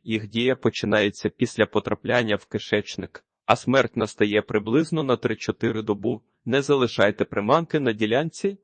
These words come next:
З приходом холодів миші, які звикли збирати їжу в полях, відправляються на пошуки теплого притулку. Особливо їм подобається запах падалиці, сміттєві звалища. Тому, щоб не залучити на свою ділянку гризунів,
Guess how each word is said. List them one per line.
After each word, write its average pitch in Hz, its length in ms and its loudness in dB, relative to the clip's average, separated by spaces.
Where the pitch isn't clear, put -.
З - 140 -18
приходом 170 540 -2
холодів 147 540 0
миші, 110 400 -2
які 117 280 -2
звикли 123 460 -2
збирати 117 500 4
їжу 107 300 -2
в - 80 -8
полях, 120 560 -4
відправляються 127 800 2
на 139 100 2
пошуки - 460 -2
теплого 107 500 0
притулку. - 760 -6
Особливо 117 560 0
їм 139 200 -2
подобається 139 680 0
запах 113 460 0
падалиці, 104 680 0
сміттєві 190 680 0
звалища. 98 720 -4
Тому, 202 360 2
щоб - 300 -4
не 160 100 2
залучити 135 600 0
на 110 140 0
свою 113 340 -4
ділянку 107 520 0
гризунів, 110 680 -4